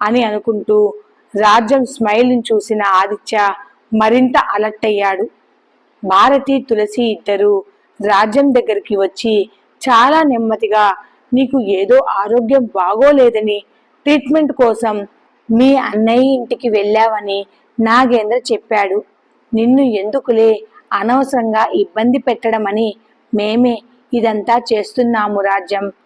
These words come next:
ఏవైనా విషయాలు మాతో మాట్లాడాలి అనుకుంటే ఇంటికి వెళ్ళిన తర్వాత మనం మాట్లాడుకోవచ్చు. నలుగురిలో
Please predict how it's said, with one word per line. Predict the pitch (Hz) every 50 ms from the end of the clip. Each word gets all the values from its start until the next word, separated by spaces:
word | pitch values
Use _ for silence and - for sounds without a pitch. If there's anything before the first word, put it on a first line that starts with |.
| _ _ _ _ _ _ -
ఏవైనా | 233 214 214 220 226 254 262 269 262 262 240
విషయాలు | 220 214 202 - - 247 220 208 208 208 208 208 208 196 _ _ - _ _ _ -
మాతో | 233 233 240 240 240 254 240 220
మాట్లాడాలి | 202 185 185 202 196 - - 262 254 262 254 247 240 233 233 220
అనుకుంటే | 202 196 202 190 - 214 202 180 - 208 208 202 190 - _ _ _ _ _ -
ఇంటికి | 254 247 247 240 277 247 277 247
వెళ్ళిన | 214 208 196 208 226 240 233
తర్వాత | 220 220 214 202 196 190 - 262 254 247 226 - - - _ _ - 226
మనం | 208 214 226 247 247 226
మాట్లాడుకోవచ్చు. | 202 196 208 202 - 254 240 240 226 233 - 214 202 196 190 180 - - - 208 208 233 _ _ _ _ _ _ - -
నలుగురిలో | 220 214 214 233 240 247 262 240 233 220 220 220 214 208